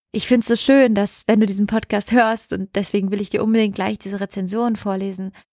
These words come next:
es ist so schön, weil ich hab den Eindruck, dass du oder dass ihr richtig beim Schopfe packt, das zu ändern. Und der Schopf ist wirklich da auch, wo unser schöner Schopf, Haarschopf dran ist, unser Kopf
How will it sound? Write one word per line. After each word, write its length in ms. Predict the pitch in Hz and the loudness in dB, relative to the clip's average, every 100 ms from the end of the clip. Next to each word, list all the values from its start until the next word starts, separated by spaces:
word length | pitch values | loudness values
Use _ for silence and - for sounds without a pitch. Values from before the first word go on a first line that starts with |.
| _ _ _ _ - | _ _ _ _ -2
es 160 | 214 | -2
ist 220 | 226 - | -2 -2
so 200 | - 247 | 0 0
schön, 520 | 220 - 285 294 233 190 | 0 2 4 4 2 0
weil 360 | 185 185 190 - _ _ _ _ _ _ _ _ _ _ | 0 0 -4 -12 _ _ _ _ _ _ _ _ _ _
ich 140 | - | -2
hab 140 | 240 - | -2 0
den 120 | 240 | 0
Eindruck, 360 | 202 240 247 - | 0 0 -2 -4
dass 180 | 208 | -10
du 320 | - 254 262 226 | -2 2 4 2
oder 240 | 220 214 | 0 -2
dass 160 | 196 - | -4 -6
ihr 260 | 226 233 | -4 -2
richtig 300 | 226 220 208 | -4 -6 -8
beim 260 | 208 196 190 | -4 -4 -4
Schopfe 840 | - - 269 - - - 190 180 - _ _ | -8 -6 -4 -4 -6 -6 -6 -8 -14 _ _
packt, 500 | - - - - - - _ | -4 -2 -4 -12 -14 -14 _
das 220 | 202 - | -4 -2
zu 100 | - | -2
ändern. 460 | - 180 180 185 180 - _ _ | 0 0 -2 -4 -8 -18 _ _
Und 160 | 202 | 0
der 100 | 202 | 2
Schopf 500 | 202 - 302 - - _ _ _ - | 2 2 2 -2 -20 _ _ _ -10
ist 160 | - | -4
wirklich 240 | 233 220 - | -2 -2 -2
da 220 | 226 - | 2 2
auch, 120 | - | 2
wo 100 | 220 | 0
unser 360 | 214 208 202 202 - _ | 2 4 2 -2 -12 _
schöner 400 | - 285 262 226 | -4 0 2 2
Schopf, 460 | - - 285 - - | 0 0 0 -4 -4
Haarschopf 560 | 226 - - 226 - - | -2 -2 -2 -2 -2 -6
dran 280 | - 226 | -2 0
ist, 200 | 247 220 - | 0 -2 -4
unser 180 | 208 | -4
Kopf 360 | 226 320 - - | -2 -4 -6 -14